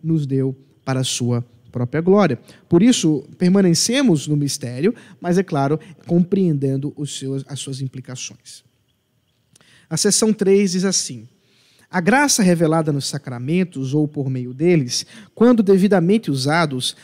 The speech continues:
não é conferida por qualquer poder neles existente. Nem a eficácia de um sacramento depende da piedade ou da intenção de quem o administra, mas da obra do Espírito e da palavra, da instituição,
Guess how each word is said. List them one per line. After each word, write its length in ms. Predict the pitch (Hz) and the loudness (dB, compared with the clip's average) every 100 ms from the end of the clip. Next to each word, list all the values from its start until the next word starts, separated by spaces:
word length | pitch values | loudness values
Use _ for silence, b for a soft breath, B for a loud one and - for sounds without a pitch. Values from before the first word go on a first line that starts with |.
| b - | b 2
não 420 | 180 208 277 220 | 6 6 6 4
é 140 | 196 | 2
conferida 640 | 214 202 - 175 143 185 175 | 2 -2 0 0 2 0 -2
por 300 | - 190 - | -4 -8 0
qualquer 580 | 220 185 - 220 254 | 2 2 0 0 0
poder 640 | 240 - 214 156 139 175 175 | 0 2 2 2 0 0 0
neles 840 | 151 156 175 214 214 147 127 - - | -4 0 4 6 4 2 0 -4 -2
existente. 760 | 151 143 - 139 113 - - _ b b b b - | -4 -4 -8 -10 -12 -16 -20 _ b b b b 0
Nem 340 | 202 262 339 | 4 6 6
a 80 | 285 | 4
eficácia 680 | 233 226 190 220 247 254 196 | 4 2 -2 2 2 2 0
de 60 | 170 | 0
um 60 | |
sacramento 680 | 165 170 165 147 139 180 196 | 0 -2 -4 -4 -2 -2 -4
depende 380 | 175 170 170 185 | -4 -4 -4 -2
da 120 | 175 | -4
piedade 680 | 170 180 160 135 143 151 147 | -4 -2 -2 -2 -6 -6 -6
ou 240 | 175 190 185 | 0 2 4
da 120 | 175 | 2
intenção 680 | 196 208 196 175 - 156 | 0 -2 -2 0 -2 -4
de 100 | 160 | -4
quem 180 | 156 156 | -6 -6
o 20 | |
administra, 720 | 151 160 175 175 180 196 123 - b b b | -2 0 2 2 0 -2 -10 -14 b b b
mas 220 | 156 165 151 | 0 0 2
da 120 | 151 | 0
obra 440 | 139 180 202 196 | 0 -2 0 0
do 80 | 165 | 0
Espírito 840 | 160 - - _ 151 151 180 - 247 | -2 -4 -8 _ -2 0 -2 -4 -4
e 60 | 147 | -4
da 160 | 139 | -6
palavra, 640 | 135 180 151 127 131 156 208 B 170 | -6 -6 -6 -4 -4 -4 -6 B -20
da 220 | - 156 160 | -4 0 2
instituição, 880 | 202 - 220 220 220 - 147 143 | 0 -2 -4 -2 -2 0 0 -2